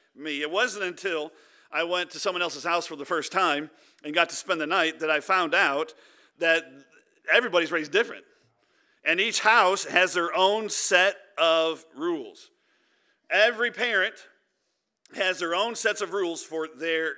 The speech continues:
kids. How many of us were raised with really strict parents? Oh, all right. Some kids are in the room telling on mommy and daddy right now. Very good.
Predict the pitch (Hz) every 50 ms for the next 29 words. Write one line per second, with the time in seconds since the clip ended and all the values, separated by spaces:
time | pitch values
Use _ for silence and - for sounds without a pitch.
0 | - - - 175 147 120 101 - - - - _ _ _ _ _ - - - 226
1 | 240 247 240 226 208 214 233 226 214 185 165 156 143 113 117 143 - - - -
2 | - _ _ _ _ _ _ _ _ - 165 170 170 165 170 180 175 175 180 170
3 | 165 147 120 127 143 151 180 202 196 190 185 185 180 - - - - - 160 160
4 | 165 160 160 - - - _ - - 160 123 107 101 - _ - - - - -
5 | _ _ _ _ _ _ _ _ _ _ _ _ - - 147 202 226 170 117 104
6 | - _ _ _ _ _ - - 175 190 117 135 196 202 117 92 - _ _ _
7 | _ _ _ _ _ _ _ _ _ - - 190 175 151 - 202 233 214 190 175
8 | 160 160 156 160 160 147 - 175 170 165 165 160 156 151 151 151 165 165 156 147
9 | 135 123 151 185 233 202 143 131 123 120 120 110 98 98 - _ _ _ _ _
10 | _ _ _ _ _ _ _ _ _ _ - 139 175 196 165 135 131 165 214 220
11 | 131 110 104 95